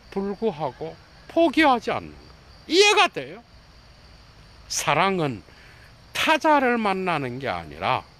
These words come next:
사랑은 타자의 세계를 만나는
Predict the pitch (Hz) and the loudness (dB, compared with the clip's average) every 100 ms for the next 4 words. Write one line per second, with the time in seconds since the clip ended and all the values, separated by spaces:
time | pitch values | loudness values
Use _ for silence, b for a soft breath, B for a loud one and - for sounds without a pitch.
0 | - - b b b b b - - 160 | -20 -20 b b b b b -10 -2 2
1 | 156 196 208 170 135 - - - - - | 4 4 2 0 -2 -8 -20 -20 -20 -20
2 | - - - - 247 208 165 127 110 - | -20 -20 -10 -2 0 2 2 0 -4 -6
3 | - - 233 254 269 269 262 208 135 98 | -8 -2 0 2 2 0 0 -4 -8 -8
4 | 87 | -18